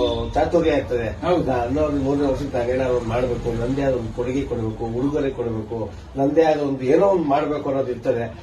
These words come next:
Speaker 1: ಅದಕ್ಕೆ ಎಚ್ಚರಿಕೆ ಕೊಡೋಣ. ನೋಡಪ್ಪ, ಇನ್ನು ಎರಡು ವರ್ಷ ಆಯ್ತು ಅಣ್ಣವ್ರು ಹುಟ್ಟಿದಪ್ಪ,
Speaker 2: ಹೌದು.
Speaker 1: ನಿಂದೇ ಆದಂತ ಏನಾದ್ರು ಯೋಚನೆ ಮಾಡಿ ಮಾಡಂಗಿದ್ರೆ ಮಾಡು ಅಂತ ಹೇಳಿ ಇದು ನಂದೇ ಆದ ಕಲ್ಪನೆ ಅಣ್ಣವ್ರ ಅಭಿಮಾನಿಗಳಿಗೆ.
Speaker 2: ಅದಕ್ಕೆ ದಯವಿಟ್ಟು ಯಾರಾದ್ರೂ ಕ್ಯಾಲೆಂಡರ್ ಬೇಕಂದ್ರೆ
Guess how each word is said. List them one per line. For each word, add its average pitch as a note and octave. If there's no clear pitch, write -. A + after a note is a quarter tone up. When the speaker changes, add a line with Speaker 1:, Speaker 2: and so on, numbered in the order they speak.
Speaker 1:
ಅದಕ್ಕೆ F#3
ಎಚ್ಚರಿಕೆ E3
ಕೊಡೋಣ. A#2+
ನೋಡಪ್ಪ, A#2
ಇನ್ನು A2+
ಎರಡು A2+
ವರ್ಷ A2+
ಆಯ್ತು A#2
ಅಣ್ಣವ್ರು A2
ಹುಟ್ಟಿದಪ್ಪ, G#2+
Speaker 2:
ಹೌದು. D3
Speaker 1:
ನಿಂದೇ C#3+
ಆದಂತ F3
ಏನಾದ್ರು D3
ಯೋಚನೆ C#3
ಮಾಡಿ B2+
ಮಾಡಂಗಿದ್ರೆ A#2
ಮಾಡು A2
ಅಂತ G#2
ಹೇಳಿ D3
ಇದು F#3+
ನಂದೇ E3
ಆದ E3
ಕಲ್ಪನೆ C3+
ಅಣ್ಣವ್ರ G3
ಅಭಿಮಾನಿಗಳಿಗೆ. D#3
Speaker 2:
ಅದಕ್ಕೆ F3
ದಯವಿಟ್ಟು B3
ಯಾರಾದ್ರೂ A3
ಕ್ಯಾಲೆಂಡರ್ G#3+
ಬೇಕಂದ್ರೆ G#3